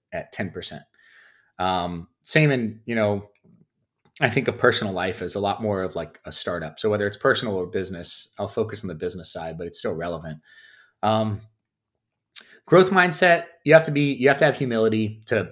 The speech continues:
you know, just accept that you don't know what's coming, and you've gotta be, um, you've, you've also gotta be flexible and willing to do different things.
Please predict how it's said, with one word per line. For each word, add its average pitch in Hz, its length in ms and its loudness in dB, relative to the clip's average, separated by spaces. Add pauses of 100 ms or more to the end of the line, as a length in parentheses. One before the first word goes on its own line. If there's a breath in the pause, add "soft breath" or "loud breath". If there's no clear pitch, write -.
(120)
you 110 80 -2
know, 90 100 -2
just 104 220 -10
accept - 560 -2
that 110 140 2
you 104 100 0
don't 113 260 -2
know 110 140 4
what's 104 200 0
coming, 113 380 -2
and 92 160 -4
you've 90 160 -6
gotta 95 240 -2
be, 92 400 -4 (480 soft breath)
um, 85 640 -2 (260)
you've, 107 240 -4
you've 113 120 0
also 131 240 6
gotta 120 160 6
be 110 220 0
flexible 104 600 -2 (140)
and 110 140 -2
willing 107 260 2
to 104 100 -2
do 101 200 -4
different 98 360 -4
things. 85 400 -10